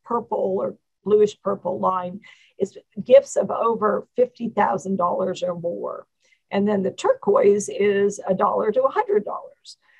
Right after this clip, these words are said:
So you can see, um, the trends. The people, you know, originally the large gifts at the beginning of January of twenty were, um, up fifteen percent year over year. Then as the pandemic came,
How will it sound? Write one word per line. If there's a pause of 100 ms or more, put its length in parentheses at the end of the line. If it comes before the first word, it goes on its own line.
(140)
So
you
can
see, (200)
um, (280)
the
trends.
The
people,
you
know,
originally
the
large
gifts
at
the
beginning
of
January
of
twenty
were,
um, (180)
up
fifteen
percent
year
over
year. (580)
Then
as
the
pandemic
came,